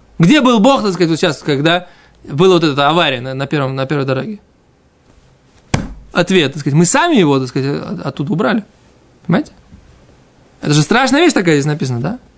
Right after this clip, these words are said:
Что Всевышний-то хочет присутствовать. Написано в пророке: "Пока не освободят меня". А мы сами, так сказать, его не даём ему среди нас присутствовать. Окей.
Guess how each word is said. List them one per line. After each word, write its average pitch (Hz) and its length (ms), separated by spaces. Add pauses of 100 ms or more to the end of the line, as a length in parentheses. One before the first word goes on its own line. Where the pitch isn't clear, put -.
(800)
Что 185 320 (360)
Всевышний-то 233 420
хочет 285 280
присутствовать. 147 520 (720)
Написано 214 400
в 151 40
пророке: 214 440 (320)
"Пока 165 220
не 185 80
освободят 202 340
меня". 147 220 (640)
А 151 120
мы 220 120
сами, 285 240
так 170 140
сказать, - 200
его 180 400 (200)
не 170 120
даём 196 300
ему 175 280 (1160)
среди 147 260
нас 156 160
присутствовать. - 540 (1400)
Окей. 180 580